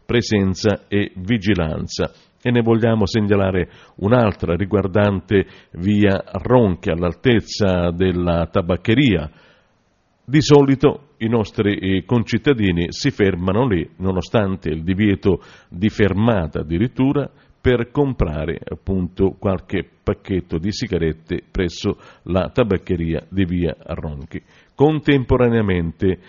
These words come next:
due autovetture, il tratto essendo a doppio senso di circolazione, non possono transitare. Di conseguenza succede quello che succede proprio la, eh, come nella precedente segnalazione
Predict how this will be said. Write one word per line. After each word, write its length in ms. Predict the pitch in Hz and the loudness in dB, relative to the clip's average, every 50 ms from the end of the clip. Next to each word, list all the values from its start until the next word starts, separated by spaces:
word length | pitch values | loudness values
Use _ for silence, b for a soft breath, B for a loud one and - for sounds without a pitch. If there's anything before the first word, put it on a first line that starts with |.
| b b b b | b b b b
due 440 | - 92 107 135 139 135 131 127 - | -8 0 2 4 4 6 4 2 2
autovetture, 1160 | - 107 110 120 120 120 113 - 113 107 110 104 107 - - 127 110 95 90 85 76 73 - - _ _ _ | 0 0 2 2 2 2 2 2 2 2 2 0 0 0 0 2 2 2 2 0 0 -2 -6 -12 _ _ _
il 160 | - 98 90 - | -2 -2 -2 0
tratto 560 | - 120 117 113 107 - - _ - 101 98 | 0 2 2 2 0 -2 -4 _ 0 2 2
essendo 640 | 92 87 - - - 135 123 107 92 85 78 82 80 | 2 0 -2 0 0 2 2 2 0 -2 -2 -4 -4
a 40 | |
doppio 320 | 82 87 127 123 - - 98 | -2 0 -2 0 0 -2 -2
senso 340 | - 123 117 107 92 - 98 | 0 0 0 0 0 0 0
di 140 | 87 92 | 0 0
circolazione, 760 | 85 - - - 135 143 165 165 - - - 87 82 80 76 b b b b b b - | -4 -6 -4 -2 -2 0 0 -2 -2 -2 -2 -2 0 -2 -4 b b b b b b -6
non 280 | 127 151 175 160 143 | -2 -2 0 0 0
possono 440 | - - 101 110 - - 147 139 143 | 0 0 0 0 0 0 -2 -2 0
transitare. 840 | 139 - 135 135 135 127 - 139 127 - - 82 80 78 76 78 b b b b b b b b | 0 0 0 2 2 2 2 0 0 2 0 -2 -2 -4 -6 -8 b b b b b b b b
Di 180 | 110 117 131 | 0 0 2
conseguenza 800 | - - 117 120 117 - 147 127 110 110 113 123 127 - - 117 - _ | 4 4 2 2 4 2 2 2 4 4 2 2 0 -2 -4 -8 -8 _
succede 800 | - - - 127 117 - - - 113 95 92 90 98 - - _ _ | -12 -4 -2 0 0 0 0 2 2 4 4 2 0 -2 -4 _ _
quello 300 | - 104 98 92 90 90 | 0 0 2 2 2 -2
che 140 | 85 - 107 | -2 -4 -4
succede 520 | - - 123 - - - 78 73 80 78 | -4 -6 -8 -6 -6 -6 -6 -4 -6 -4
proprio 440 | - - 101 98 95 - - 98 90 B B B B B B _ | -2 -2 0 0 0 0 -2 -2 -2 B B B B B B _
la, 680 | - - 98 95 95 92 90 90 87 76 85 87 85 78 | -12 -8 -4 -2 0 0 0 0 -2 -2 -2 -2 -2 -4
eh, 40 | 76 - | -4 2
come 280 | - 127 120 107 104 | 4 4 4 4 4
nella 260 | 98 90 90 90 90 85 | 2 0 0 -2 -2 -2
precedente 540 | - 120 - 110 95 98 92 87 78 87 | -2 -2 -2 0 0 0 0 0 0 -4
segnalazione 880 | 85 - 101 95 95 110 113 139 139 - - - 87 80 80 80 78 | -4 -2 -2 -2 0 0 0 -2 -4 -6 -4 -4 -2 -2 -2 -4 -6